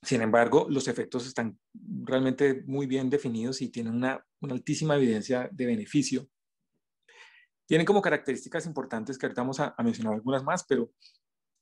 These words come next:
para resaltar de entrada, por ser, eh, levaduras, por no ser cepas bacterianas, son incapaces de transmitir genes de resistencia bacteriana, precisamente porque solamente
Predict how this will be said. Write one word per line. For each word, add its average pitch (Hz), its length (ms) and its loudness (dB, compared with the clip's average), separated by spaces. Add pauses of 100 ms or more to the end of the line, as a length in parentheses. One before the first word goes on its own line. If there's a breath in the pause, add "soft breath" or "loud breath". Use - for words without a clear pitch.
(300)
para 117 180 2
resaltar 117 400 2
de 123 80 0
entrada, 156 440 2 (560 loud breath)
por 147 160 2
ser, 120 320 2
eh, 131 340 -2
levaduras, 147 680 2
por 127 200 -10
no 113 140 -6
ser 131 260 0 (280)
cepas 135 320 -4
bacterianas, 135 680 -2 (420 loud breath)
son 127 280 2
incapaces 135 460 0
de 151 100 2
transmitir 131 400 -2
genes 143 240 0
de 156 80 4
resistencia 123 560 -2
bacteriana, 131 480 0
precisamente 135 400 -4
porque - 280 -10
solamente 135 520 -2